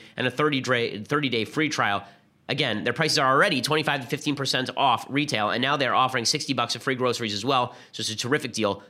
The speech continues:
Thrivemarket dot com slash Shapiro. Never go to Whole Foods again. Spend way less money, and, and you also don't have to deal with the, the crowds of weirdos who are at Whole Foods. So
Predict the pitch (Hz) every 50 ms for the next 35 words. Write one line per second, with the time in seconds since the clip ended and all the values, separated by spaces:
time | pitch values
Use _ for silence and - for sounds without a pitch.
0 | _ - 127 147 160 160 143 156 147 143 143 139 - 127 117 - 127 123 117 117
1 | - 127 113 110 - - - 139 135 135 127 117 - - - _ - 135 143 156
2 | 143 143 139 127 143 135 - 135 127 113 113 107 110 107 110 110 - 135 135 135
3 | 131 135 135 127 123 120 131 120 113 107 104 101 - - - - _ 113 110 110
4 | 110 - - 120 127 127 120 120 120 120 117 110 - 135 123 120 113 117 110 -
5 | - 113 107 113 110 107 104 - - 101 95 101 - - 117 110 98 107 104 107
6 | 110 98 95 98 95 90 - 104 95 87 - 117 107 95 - - 87 - 117 107
7 | -